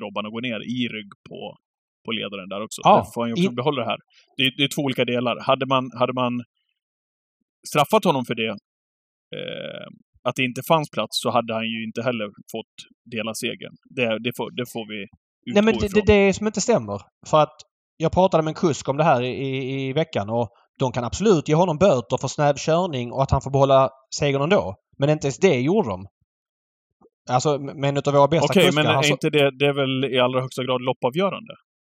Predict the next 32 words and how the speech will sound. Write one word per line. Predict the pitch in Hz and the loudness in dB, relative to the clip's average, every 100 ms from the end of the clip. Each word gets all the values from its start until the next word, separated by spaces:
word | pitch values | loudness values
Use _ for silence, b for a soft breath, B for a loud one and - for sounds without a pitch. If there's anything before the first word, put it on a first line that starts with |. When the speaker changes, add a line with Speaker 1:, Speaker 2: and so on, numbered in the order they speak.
| - | -4
Speaker 1:
Eller | 131 | 2
är | 135 | 4
jag | 123 | 4
helt | 185 220 | 2 0
fel | - 107 | -4 -6
på | - | -10
det? | - - _ | -18 -20 _
Speaker 2:
Ja, | - 175 | 2 4
men | 190 185 | 4 2
då | 175 185 | 4 4
innebär, | 196 214 175 | 6 4 4
då | 180 | 2
ska | - | 4
de | 160 165 | 2 2
med | 170 165 | 4 4
hundra | - 226 165 151 156 | 6 4 4 2 2
procent | - 160 160 147 147 | 0 -2 -2 -2 -6
Speaker 1:
Ja. | - - - - | -14 -16 -8 0
Speaker 2:
säkerhet | 139 180 185 143 135 | 6 6 4 0 0
säga | - 156 | 4 4
att | 147 | 4
han | 147 | 0
inte | 160 170 - | -2 -4 -2
vinner | 156 151 | 0 0
från | 143 | 0
Döden, | 147 151 110 | 4 4 4
så | 104 | -2
det | 123 | 0
kan | - 147 | 2 2
de | 139 | 0
inte | 170 | 2
göra. | 143 160 113 82 | 6 6 4 -4